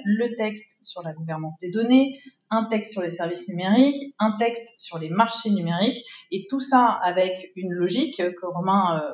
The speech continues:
que Romain exposait bien, qui est une logique d'ouverture, de libre prestation de services et de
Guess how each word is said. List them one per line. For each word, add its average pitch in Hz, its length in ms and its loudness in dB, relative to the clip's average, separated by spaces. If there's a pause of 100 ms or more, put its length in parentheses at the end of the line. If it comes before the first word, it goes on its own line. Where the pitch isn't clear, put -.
(120)
que 185 60 -8
Romain 190 340 -4
exposait 170 440 -4
bien, 277 260 6 (340)
qui 202 100 -2
est 202 120 -4
une 180 140 -2
logique 208 400 0 (200)
d'ouverture, 208 720 2
de 175 100 2
libre 185 320 4
prestation 170 440 -8
de 180 60 -10
services 233 420 2
et 208 160 2
de 226 160 4